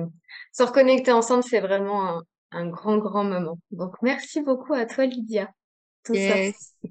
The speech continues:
Speaker 2: <laughs> Merci Eve-Marie pour cette présentation. Ouais, non, euh, je, je peux témoigner, hein, le, avec Eve-Marie, c'est,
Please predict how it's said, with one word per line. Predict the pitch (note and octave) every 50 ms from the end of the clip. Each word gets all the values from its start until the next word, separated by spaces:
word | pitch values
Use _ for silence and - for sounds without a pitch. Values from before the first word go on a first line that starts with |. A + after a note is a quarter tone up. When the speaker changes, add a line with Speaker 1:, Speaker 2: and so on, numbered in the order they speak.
| - -
Speaker 2:
<laughs> | G#3 B3+ B3 A3+ G3 - - C#4
Merci | B3 A#3 A#3+ A3+ - - C4+
Eve-Marie | B3+ C4 B3+ A#3 A#3 A3 A3+ A#3+ A#3+
pour | - A#3+
cette | - G3+ G3 -
présentation. | A#3 A3+ A3 G#3+ G3 G#3+ G3 F#3+ - - F#3+ F3+ - - _ _ - - - _ _
Ouais, | G3+ G#3+ A3+ A3+ A3+ - -
non, | G#3 G#3+ A3 A3 D3
euh, | F#3 G3+ G3+ G#3 G#3
je, | F#3+ F#3+ G3+ F#3+
je | F3+ G#3
peux | G3+ F3+ A3+ G#3+
témoigner, | B3+ A#3+ A3 A3 G#3+ G#3 G3+ F#3 F3+
hein, | F3 F3 F3+
le, | F#3 F3 E3 E3 E3 -
avec | F3 F#3 F#3 A#3
Eve-Marie, | A#3 A3+ G#3+ A3 G#3+ G#3 G#3 A3+ B3 C4
c'est, | - - - G#3+ G3 F#3+ A3